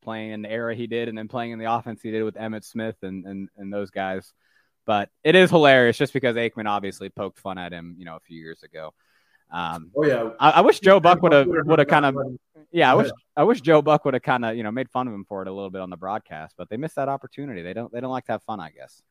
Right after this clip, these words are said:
Speaker 2: Yeah, how often do you get your, yourself passed, uh, in the record books while you're calling the game?
Speaker 1: Right,
Speaker 2: <laughs>
Speaker 1: yeah.
Speaker 2: Yeah. Hey, you had another fun Kelce stat on that, one of his touchdowns, right?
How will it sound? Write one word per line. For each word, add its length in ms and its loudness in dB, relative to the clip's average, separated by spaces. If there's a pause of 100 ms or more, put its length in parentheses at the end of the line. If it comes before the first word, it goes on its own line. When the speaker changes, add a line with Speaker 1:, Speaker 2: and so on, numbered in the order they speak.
(140)
Speaker 2:
Yeah, 160 -2
how 160 0
often 300 -2
do 60 -6
you 40 -6
get 220 -10
your, 480 -6
yourself 800 -10
passed, 520 -12 (100)
uh, 180 -12
in 180 -12
the 100 -10
record 400 -6
books 340 -6
while 300 0
you're 200 -6
calling 420 -6
the 80 -12
game? 420 -10
Speaker 1:
Right, 320 0 (120)
Speaker 2:
<laughs> 60 -14
Speaker 1:
yeah. 280 -8
Speaker 2:
Yeah. 220 -4 (800)
Hey, 100 0
you 120 0
had 80 4
another 300 0
fun 260 -4
Kelce 360 -4
stat 360 -6
on 160 -8
that, 300 -8
one 100 -8
of 80 -6
his 160 -10
touchdowns, 540 -12
right? 180 -10